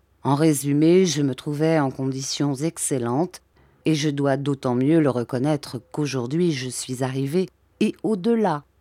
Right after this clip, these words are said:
au but que je m'étais fixé. Ce serait coquetterie de ma part que d'insister sur la dureté des premiers temps, que je regrette peut-être quelquefois, ces temps de jeunesse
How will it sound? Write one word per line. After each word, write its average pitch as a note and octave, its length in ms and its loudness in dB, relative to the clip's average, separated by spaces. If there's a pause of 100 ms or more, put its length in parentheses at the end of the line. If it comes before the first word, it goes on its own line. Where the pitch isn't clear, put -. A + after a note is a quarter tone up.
au D#3+ 100 2
but B2+ 220 -8
que - 160 -8
je B2 160 -6
m'étais B2+ 280 -4
fixé. - 640 -8 (1400)
Ce - 180 -4
serait A3 720 4
coquetterie A3 720 0
de D3 100 -2
ma C#3+ 160 0
part D#3+ 480 -2 (240)
que - 80 0
d'insister G3 840 0
sur F3 300 -4
la E3 180 2
dureté E3 480 -2
des D3+ 120 -4
premiers D#3 440 0
temps, C#3 380 -4 (220)
que D#3 100 -4
je C#3+ 140 0
regrette C3+ 760 -2 (120)
peut-être B2+ 640 -6
quelquefois, A#2+ 640 -6 (320)
ces - 220 -2
temps C#3 280 0
de C#3 120 -2
jeunesse C#3 800 -2